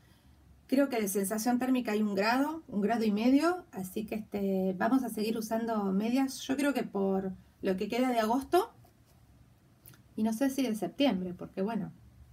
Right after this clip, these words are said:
fue un invierno muy largo y frío, que es raro para Buenos Aires, pero bueno, fue, es así. Por suerte, nosotras que nos gusta tejer y usar todo lo que tejemos, nos viene bárbaro. Bueno,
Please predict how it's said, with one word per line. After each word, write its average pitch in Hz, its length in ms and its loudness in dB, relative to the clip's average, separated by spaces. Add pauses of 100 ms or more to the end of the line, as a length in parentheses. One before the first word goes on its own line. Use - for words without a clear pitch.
(1400)
fue 240 180 -2
un 247 80 8
invierno 254 320 4
muy 240 160 4
largo 285 300 2
y - 20 2
frío, 214 540 2 (1200)
que 262 80 -2
es 269 100 -2
raro 247 240 0
para 180 200 -4
Buenos 180 340 -8
Aires, 165 340 -12 (500)
pero 208 160 0
bueno, 165 280 -4 (220)
fue, 220 260 -2
es - 140 -8
así. 185 280 -6 (1160)
Por 190 120 -4
suerte, 226 300 -2
nosotras 208 320 -4
que 202 80 -4
nos 185 100 -4
gusta 220 240 -4
tejer 220 340 -2 (540)
y 208 80 -2
usar 226 280 0
todo 247 180 4
lo 220 100 0
que 208 100 -4
tejemos, 269 600 2 (460)
nos 196 140 -2
viene 202 200 0
bárbaro. 185 400 -6 (840)
Bueno, 185 580 0